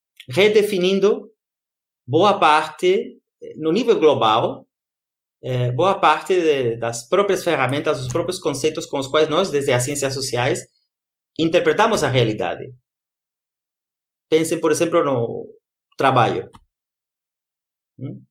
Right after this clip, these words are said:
Para aquelas pessoas que estão agora fazendo trabalho remoto, trabalhando, teletrabalhando, ou para aquelas pessoas que estão obrigadas pelos contextos a trabalhar. Penso nos deliveries, nos riders.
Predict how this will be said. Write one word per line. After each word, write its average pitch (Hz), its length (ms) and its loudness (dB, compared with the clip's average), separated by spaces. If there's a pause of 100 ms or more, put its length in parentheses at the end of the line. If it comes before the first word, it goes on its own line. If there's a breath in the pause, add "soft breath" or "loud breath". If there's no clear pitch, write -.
(1800)
Para 262 200 4
aquelas 143 220 0
pessoas 139 320 -6
que - 100 -14
estão - 360 -6 (100)
agora 123 280 0
fazendo 127 240 0
trabalho 120 400 2
remoto, 120 420 -2
trabalhando, 117 640 -2
teletrabalhando, 120 880 0 (300 loud breath)
ou 202 140 2
para 165 160 4
aquelas 123 260 0
pessoas 185 300 -2
que 185 480 -2
estão - 360 0
obrigadas 180 680 2
pelos 147 220 -2
contextos 147 800 -2 (140)
a 170 360 0 (480)
trabalhar. 160 680 2
Penso 117 280 -2
nos 160 480 -4
deliveries, 143 720 0
nos 127 140 -4
riders. 135 760 0